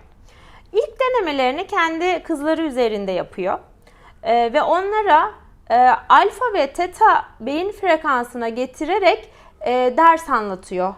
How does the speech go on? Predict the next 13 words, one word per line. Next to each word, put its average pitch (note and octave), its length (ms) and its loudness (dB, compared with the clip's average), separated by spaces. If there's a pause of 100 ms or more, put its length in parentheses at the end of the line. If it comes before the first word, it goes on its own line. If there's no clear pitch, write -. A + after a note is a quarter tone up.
(140)
Dersleri C#4 500 2
o D#4 120 2
şekilde A#3 400 -6
çalıştırıyor. E3+ 720 -10 (560)
Ve C#4 80 -6
ilginç F4+ 380 -4
bir A#4+ 60 -10
şekilde D#4+ 580 0 (320)
okulda G4+ 420 -2 (220)
kızlarının F4 440 -2
başarısı E4+ 420 -4
o C4 100 -4
kadar D#4+ 220 2